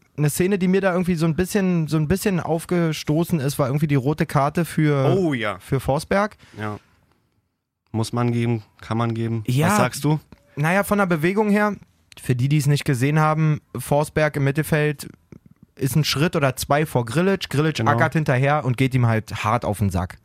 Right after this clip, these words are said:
Speaker 2: Trikot ziehen.
Speaker 1: Zieht am Trikot, zieht an der
Speaker 2: Schulter.
Speaker 1: Schulter,
Speaker 2: Genau.
Speaker 1: nochmal kurz an der Hüfte irgendwie. Ja, und Forsberg, wie, wie man denn auch so drauf ist, wenn man drei null zurückliegt zur Halbzeit und so, irgendwie
Speaker 2: Ja.
Speaker 1: so ein bisschen abgefuckt und schlägt dann halt so nach hinten aus. Trifft ihn auf jeden Fall nicht im Gesicht.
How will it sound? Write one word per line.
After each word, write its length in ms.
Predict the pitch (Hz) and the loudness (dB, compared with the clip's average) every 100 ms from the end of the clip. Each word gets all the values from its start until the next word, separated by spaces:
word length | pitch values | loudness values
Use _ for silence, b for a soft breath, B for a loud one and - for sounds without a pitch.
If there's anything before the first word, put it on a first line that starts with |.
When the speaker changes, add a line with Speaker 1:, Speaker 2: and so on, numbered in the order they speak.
| b - | b -4
Speaker 2:
Trikot 300 | 117 117 113 | -2 -2 -4
ziehen. 180 | - 110 | 0 2
Speaker 1:
Zieht 160 | 98 | 4
am 140 | 143 131 | 4 2
Trikot, 400 | - 151 143 135 | 0 0 0 0
zieht 180 | - 131 | 0 2
an 140 | 120 135 | 2 4
der 120 | 110 | 4
Speaker 2:
Schulter. 80 | 107 | 4
Speaker 1:
Schulter, 540 | 151 151 143 135 131 | 4 2 2 2 2
Speaker 2:
Genau. 120 | 123 143 | 2 2
Speaker 1:
nochmal 280 | 143 147 | 2 0
kurz 280 | - 151 143 | 2 0 0
an 100 | 135 | 0
der 100 | 131 | 2
Hüfte 300 | 156 151 165 | 2 2 0
irgendwie. 640 | 143 143 143 - 139 139 135 b b b b b b b | 0 0 0 2 2 2 -2 b b b b b b b
Ja, 160 | - 175 | 0 0
und 100 | 170 | 2
Forsberg, 540 | - 175 - 196 165 | 0 -2 0 0 2
wie, 240 | 170 147 147 | 0 0 2
wie 80 | 180 | 2
man 180 | 185 | 4
denn 140 | 175 175 | 2 2
auch 160 | 165 | 0
so 120 | - 147 | 0 0
drauf 340 | 123 151 185 | 2 2 2
ist, 180 | 156 147 | 0 2
wenn 100 | 139 | 2
man 140 | 139 | 0
drei 200 | 131 131 147 | 2 2 4
null 180 | 151 | 2
zurückliegt 540 | - 131 170 147 131 - | 2 0 2 0 0 0
zur 140 | 127 | 0
Halbzeit 420 | 123 127 - 131 135 | 2 0 0 0 0
und 140 | 139 | 0
so, 180 | 156 160 | 0 0
irgendwie 240 | 160 110 | 2 2
Speaker 2:
Ja. 40 | 165 | 2
Speaker 1:
so 80 | 160 | 0
ein 80 | |
bisschen 260 | 151 - 180 | 0 0 0
abgefuckt 680 | 165 - 202 - 202 208 - | -2 -2 -2 0 -2 -2 -2
und 140 | 160 | 0
schlägt 320 | - 165 - | 2 0 2
dann 160 | 180 156 | 0 2
halt 180 | 151 - | 0 0
so 80 | |
nach 180 | 160 147 | 0 0
hinten 240 | 170 151 151 | 0 -2 -2
aus. 360 | 139 131 117 | 0 0 -2
Trifft 280 | - 175 - | -4 -4 -2
ihn 100 | 196 | 0
auf 160 | 147 135 | 0 -2
jeden 180 | 165 175 | -4 -2
Fall 200 | 160 151 | 0 0
nicht 180 | 170 | 0
im 140 | 160 143 | 0 0
Gesicht. 480 | 127 160 196 - | 2 0 0 -8